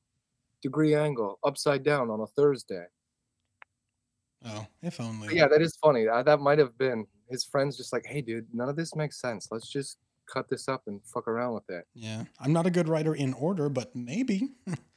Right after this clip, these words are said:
Speaker 1: Yeah.
Speaker 2: Maybe I'm a good crafter. I
Speaker 1: If I
Speaker 2: can
Speaker 1: just rewrite the dictionary and then we'll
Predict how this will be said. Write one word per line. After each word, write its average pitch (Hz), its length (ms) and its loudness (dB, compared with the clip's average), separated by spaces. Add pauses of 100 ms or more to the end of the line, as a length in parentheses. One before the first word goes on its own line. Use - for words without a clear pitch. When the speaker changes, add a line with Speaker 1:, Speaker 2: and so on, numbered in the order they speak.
(380)
Speaker 1:
Yeah. 131 200 -2 (600)
Speaker 2:
Maybe 165 280 0
I'm 175 140 0
a 165 60 0
good 156 280 -2
crafter. 113 760 -4 (160)
I 120 60 -10
Speaker 1:
If 127 240 2
I 156 80 12
Speaker 2:
can 156 60 6
Speaker 1:
just 156 180 -8 (100)
rewrite 151 240 6
the 151 80 -2
dictionary 170 720 2
and 135 140 0
then 131 140 -2
we'll 120 240 -2